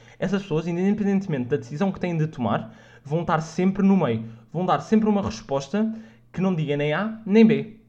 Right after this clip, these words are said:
Como, por exemplo, ah, vocês podem lhes perguntar, "Ó Jorge", vocês falam com o vosso amigo Jorge, "Ó Jorge, preferes filmes ou preferes séries?"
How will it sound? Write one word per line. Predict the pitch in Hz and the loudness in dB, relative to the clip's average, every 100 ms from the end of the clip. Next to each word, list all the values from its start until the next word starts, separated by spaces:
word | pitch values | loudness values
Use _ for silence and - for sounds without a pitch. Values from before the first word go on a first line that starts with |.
| _ _ - | _ _ 0
Como, | 208 214 - | 4 4 4
por | 180 | -2
exemplo, | 120 85 80 - - - - | -4 -8 -12 -18 -20 -20 -6
ah, | 151 131 123 120 - - | 0 2 0 -2 -6 -8
vocês | 165 156 | -8 -6
podem | 196 190 | -2 -2
lhes | 190 | -2
perguntar, | - 170 160 117 98 - - - _ - | -4 -6 -2 -2 -4 -8 -20 -20 _ 6
"Ó | 277 | 6
Jorge", | 175 - - - - - - - | 6 2 -8 -20 -20 -20 -20 -10
vocês | 120 113 | -8 -6
falam | 120 127 | -2 -2
com | 127 | -2
o | |
vosso | 131 - | -6 -6
amigo | 143 | -4
Jorge, | 208 226 - - - _ - | 0 0 0 -14 -20 _ -6
"Ó | |
Jorge, | 277 - - - _ | -6 -6 -16 -20 _
preferes | - 247 226 - - _ _ _ | 0 4 4 2 -14 _ _ _
filmes | 269 285 254 - - _ _ _ | 2 2 2 -8 -20 _ _ _
ou | - | -4
preferes | 190 190 | -2 -2
séries?" | 151 107 95 - - | -2 -4 -6 -14 -20